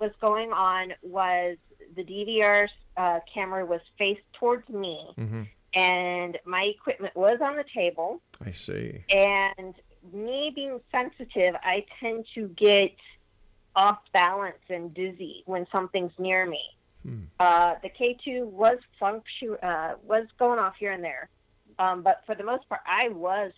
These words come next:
Speaker 1: feeling very dizzy at this point in time when that shadow was behind me, but I didn't really realize why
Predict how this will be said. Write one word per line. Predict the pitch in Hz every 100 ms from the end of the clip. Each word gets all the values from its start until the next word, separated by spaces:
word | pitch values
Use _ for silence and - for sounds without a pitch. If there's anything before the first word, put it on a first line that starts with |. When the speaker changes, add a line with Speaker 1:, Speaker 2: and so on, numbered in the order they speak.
| -
Speaker 1:
feeling | 180 170 165
very | 180 196 185 175
dizzy | 180 185 185 185 -
at | 170
this | - 175 _
point | - 185 175
in | 160 -
time | 190 185 185
when | 160 - 175
that | 165 - -
shadow | 180 180 180
was | 165 175 175
behind | 139 - 190 202
me, | 185 165
but | -
I | 175 185
didn't | 165 196 196 -
really | 180 185 220 208 202 160 208
realize | 202 190 175 165 -
why | 165 160 165 185 170 -